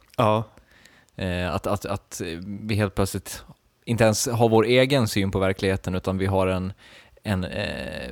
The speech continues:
Speaker 2: en teknologiskt manipulerad syn på verkligheten. Det är lockande på, på ena sättet, och det är ju extremt, vad ska vi säga, skrämmande på ett annat sätt.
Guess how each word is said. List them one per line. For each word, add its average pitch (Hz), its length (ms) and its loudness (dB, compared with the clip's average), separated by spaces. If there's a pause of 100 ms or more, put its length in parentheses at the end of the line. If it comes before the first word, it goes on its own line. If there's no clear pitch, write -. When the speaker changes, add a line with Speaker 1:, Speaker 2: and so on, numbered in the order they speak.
Speaker 2:
en 110 140 -6
teknologiskt 113 920 2
manipulerad 98 640 0
syn 101 200 -8
på - 80 -10
verkligheten. - 480 -8 (240)
Det 131 100 2
är 139 40 6
lockande 170 520 6
på, 139 240 4
på 139 140 4
ena 143 220 2
sättet, 110 380 0
och 107 80 4
det 110 80 2
är 117 120 4
ju 110 300 0 (580)
extremt, 131 920 2 (960)
vad 110 100 -8
ska - 120 -10
vi 101 60 -4
säga, 98 360 0 (120)
skrämmande 131 640 2
på 95 100 0
ett 92 120 0
annat 110 240 2
sätt. - 440 -10